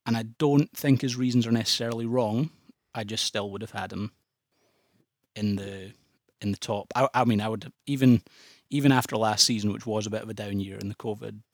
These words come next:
um, delay that put him out, I would still have him in the top thirty because I think the high point of Lamar Jackson is that he's one, two, or three in the N F L.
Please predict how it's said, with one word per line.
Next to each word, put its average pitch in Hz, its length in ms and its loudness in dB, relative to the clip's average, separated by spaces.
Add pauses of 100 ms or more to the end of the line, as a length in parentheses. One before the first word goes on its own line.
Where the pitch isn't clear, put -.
(140)
um, 110 380 -8 (1600)
delay 107 360 -2
that 104 160 -8
put - 120 -8
him 110 80 -6
out, 107 240 -10 (400)
I 123 80 2
would 113 140 -2
still 107 220 -2
have 98 180 -4
him 101 100 -4
in 95 60 -4
the 98 80 -6
top - 340 -8 (380)
thirty 98 360 -6
because 101 280 -14
I 95 40 -12
think - 440 -10 (600)
the - 60 -14
high 127 200 2
point 95 280 -4
of 98 60 -12
Lamar 95 240 -6
Jackson 98 400 -8
is 98 160 -12
that 95 120 -14
he's - 440 -12 (520)
one, 92 340 -8
two, 98 260 -10
or 98 60 -16
three - 300 -16 (140)
in 98 100 -6
the 92 100 -8
N 95 80 -12
F - 160 -16
L. - 180 -16